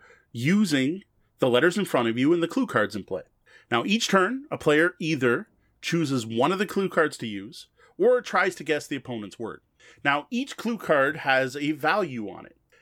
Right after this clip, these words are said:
This is the number of berries you have to give to your opponent if you use that clue. And these clues vary greatly. So just to give you an example, uh, this is a small portion of them. So looking at a couple of the vanilla clues, we have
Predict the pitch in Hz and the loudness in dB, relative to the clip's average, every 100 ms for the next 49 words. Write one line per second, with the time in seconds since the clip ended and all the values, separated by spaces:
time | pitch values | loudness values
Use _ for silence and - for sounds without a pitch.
0 | _ 123 110 233 269 320 - 240 202 143 | _ -16 -4 -2 0 -2 0 0 2 0
1 | 135 131 131 - 117 104 170 190 180 127 | 0 -2 -2 -4 -8 -2 2 4 4 2
2 | 104 - 127 113 127 131 117 123 117 - | -2 -6 -2 0 0 -4 0 0 0 -6
3 | 120 127 - 294 233 113 101 - 135 - | -2 -2 2 0 2 0 -4 0 0 0
4 | 139 127 107 98 110 110 - 214 196 - | -2 -2 -2 -2 0 0 -2 0 0 -2
5 | _ _ _ - - - 131 151 220 - | _ _ _ -20 -20 0 2 4 2 2
6 | 185 196 185 139 131 147 151 131 - 131 | 2 2 -2 0 2 4 4 0 0 0
7 | 135 101 95 _ - - 123 123 123 117 | 0 -4 -12 _ -10 0 2 4 2 -2
8 | - - - 247 190 220 185 185 147 110 | -14 -12 -4 -2 0 2 4 4 2 2
9 | 135 151 131 113 104 - 120 117 107 139 | 2 4 2 2 0 0 2 4 2 -4
10 | - 120 117 110 147 151 139 127 123 - | -2 -2 -2 -2 0 0 0 0 0 -2
11 | 107 98 107 110 - 113 104 - - - | -6 -8 -10 -8 -2 -2 -4 -14 -20 -4
12 | 185 190 240 196 - 170 180 131 110 127 | -2 2 4 4 2 2 4 2 2 2
13 | 143 143 - 110 104 104 - 123 123 - | 2 0 -2 -4 -4 -4 -10 -2 -2 2
14 | 135 139 131 | 4 4 -2